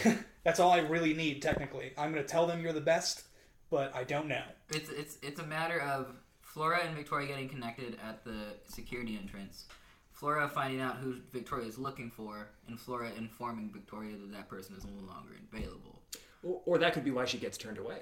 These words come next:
Speaker 3: Like, Victoria could be at the gate, and
Speaker 2: Uh-huh.
Speaker 3: she's like, "Listen, I know my I D is out of date, but, like, talk to, uh, d-, uh,
Speaker 1: John
Speaker 3: D-, Doug
Speaker 1: Johnson.
Speaker 3: Douglas Fairbanks,
Speaker 1: <laughs>
Speaker 3: and,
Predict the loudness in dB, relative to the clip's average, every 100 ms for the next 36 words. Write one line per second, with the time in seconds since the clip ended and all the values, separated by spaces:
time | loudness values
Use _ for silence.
0 | -12 -12 -8 -2 0 0 -6 -8 -6 -6
1 | -6 -4 -4 -4 -2 -2 -2 -2 -4 -6
2 | -6 -4 -2 0 -2 -6 -12 -20 -20 -20
3 | _ _ -20 _ _ -20 -20 -10 -2 0
4 | 4 8 10 10 8 4 4 6 8 8
5 | 4 2 2 2 0 0 -2 -2 -2 -4
6 | -6 0 0 0 0 2 4 4 4 2
7 | 2 0 -4 -4 -4 -6 -8 -8 -6 -4
8 | -6 -10 -16 -20 -20 -8 -4 0 2 4
9 | 4 4 2 2 0 0 2 2 4 2
10 | 2 2 4 4 4 2 0